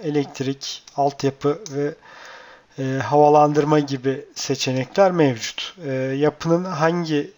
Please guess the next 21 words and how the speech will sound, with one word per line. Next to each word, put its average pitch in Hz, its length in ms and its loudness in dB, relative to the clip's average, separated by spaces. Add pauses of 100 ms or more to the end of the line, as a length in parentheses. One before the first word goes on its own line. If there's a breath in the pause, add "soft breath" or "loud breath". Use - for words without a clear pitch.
disipline 156 500 -4
aitse, 156 480 0
e, 220 340 -6
o 190 160 -4
seçeneği 143 560 -2
seçmekte 143 540 -4
fayda 147 400 2
var. 156 200 -4 (1500)
Burada 175 340 4
gördüğünüz, 151 880 0 (240)
e, 139 40 -4 (600)
bu 170 260 -4
altı 151 320 2
tane 160 280 4
alan 156 300 4
ise 156 320 -2 (580 loud breath)
parçanın 165 480 0
pozlandırılması 156 960 0
ile 143 140 0
ilgili 127 260 -4
alandır. 120 640 -6